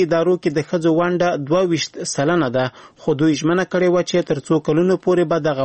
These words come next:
ونډه دېرش سلنې ته لوړوي. ناامنۍ او په افغان ټولنه کې دودیزې ستونزې په دولتي ادارو کې د ښځو د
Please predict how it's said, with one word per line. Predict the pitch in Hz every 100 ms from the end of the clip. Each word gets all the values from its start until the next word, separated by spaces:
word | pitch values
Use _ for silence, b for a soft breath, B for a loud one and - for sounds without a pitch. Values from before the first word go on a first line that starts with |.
| 139
ونډه | 180 190 185 180 B B - 135
دېرش | 180 - -
سلنې | 165 - 147 185 156
ته | 135 123
لوړوي. | 127 131 131 147 - B B B
ناامنۍ | 147 143 143 147 156 156
او | 139
په | 147
افغان | 135 139 143
ټولنه | 147 143 151 147
کې | 156 151
دودیزې | 139 135 151 143 -
ستونزې | - 190 180 175 B B B
په | -
دولتي | 170 185 190 185 202
ادارو | 170 175 180
کې | 170 156
د | 156
ښځو | - 170
د | 165